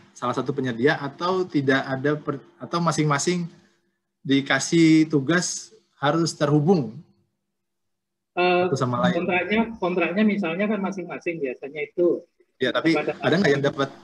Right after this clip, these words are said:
Speaker 1: dapat tugas tambahan untuk dia itu yang menjadi, eh, koordinator
Speaker 2: Kebetulan,
Speaker 1: supaya
Speaker 2: kebetulan di kasus yang saya tanyakan tidak ada, Pak.
Speaker 1: Tidak ada. Nah,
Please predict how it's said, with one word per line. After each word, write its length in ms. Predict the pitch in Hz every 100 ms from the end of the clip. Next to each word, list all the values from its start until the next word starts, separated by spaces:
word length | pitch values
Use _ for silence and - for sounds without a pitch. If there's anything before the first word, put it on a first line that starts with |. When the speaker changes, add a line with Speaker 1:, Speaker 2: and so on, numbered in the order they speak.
| -
Speaker 1:
dapat 380 | 139 147 143 151
tugas 240 | 139 139
tambahan 600 | 139 131 123 117 170 180 185
untuk 440 | 143 135 180 185 - - - _ _ 123
dia 200 | 123 139
itu 160 | 147
yang 160 | 196 165
menjadi, 880 | 143 143 127 123 139 165 170 151 -
eh, 400 | - - 127 127
koordinator 440 | 143 139 170 - 185
Speaker 2:
Kebetulan, 200 | - 240
Speaker 1:
supaya 360 | - - 127 123 - _ _ _ _ _
Speaker 2:
kebetulan 420 | 180 170 180 220 226
di 80 | -
kasus 400 | 175 165 175 -
yang 160 | 160
saya 240 | 170 165 156
tanyakan 480 | 156 160 156 233 226
tidak 320 | 170 226 220
ada, 120 | 160
Pak. 160 | - - _ _ _ _ _ _
Speaker 1:
Tidak 100 | 113 110
ada. 80 | 117 110
Nah, 320 | 110 104